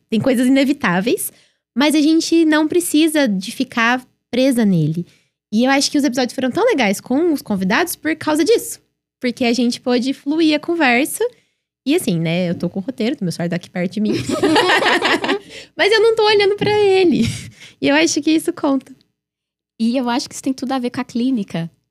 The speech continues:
Speaker 2: né? Porque hoje a gente não tem um tema tão, né, teórico pra falar,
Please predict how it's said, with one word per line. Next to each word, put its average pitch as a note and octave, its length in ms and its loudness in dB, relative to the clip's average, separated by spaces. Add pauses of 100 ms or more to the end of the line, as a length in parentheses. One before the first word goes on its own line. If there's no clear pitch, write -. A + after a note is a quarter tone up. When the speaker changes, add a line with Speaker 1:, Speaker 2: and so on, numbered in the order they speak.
(320)
Speaker 2:
né? G3 220 -4 (120)
Porque - 200 -6
hoje G3+ 160 -2
a G3 40 -2
gente G3+ 280 -4
não F#3+ 100 -4
tem F#3 220 -4
um F3+ 60 -4
tema D#3+ 440 -4 (300)
tão, D#3 220 -4
né, D#3+ 240 -6
teórico E3 680 -4 (260)
pra E3 120 -8
falar, D#3+ 460 -6